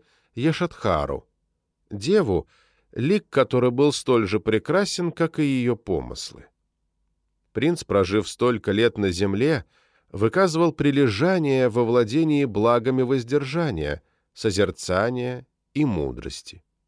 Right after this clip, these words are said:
И подавлял в себе яды неведения, жадности и ненависти. Перед лицом мирских забот его душа оставалась чиста, подобно цветку лотоса, который никакая грязь и скверна вовек не запятнают.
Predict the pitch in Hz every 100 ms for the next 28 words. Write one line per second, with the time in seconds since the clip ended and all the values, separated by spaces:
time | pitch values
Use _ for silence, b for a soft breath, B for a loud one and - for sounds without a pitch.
0 | _ _ _ _ _ _ _ 113 - 92
1 | 104 90 113 160 180 - 165 151 143 120
2 | 131 113 107 98 87 120 143 165 165 160
3 | 160 175 - 87 92 98 98 117 113 -
4 | 104 104 85 65 58 57 - - - -
5 | _ _ _ _ _ _ b b b _
6 | 104 98 92 107 - - 135 127 113 104
7 | - - 123 87 101 107 107 175 - 98
8 | 107 120 110 113 - 156 135 - 131 147
9 | 143 131 - - 123 - - 202 180 127
10 | 127 165 147 151 - 147 147 - 151 175
11 | 165 - 71 - 62 - b b b -
12 | 101 120 117 113 - 107 117 110 95 110
13 | 120 - 101 - - 98 113 123 143 113
14 | 80 82 80 - 95 85 95 113 - 120
15 | 127 110 - - _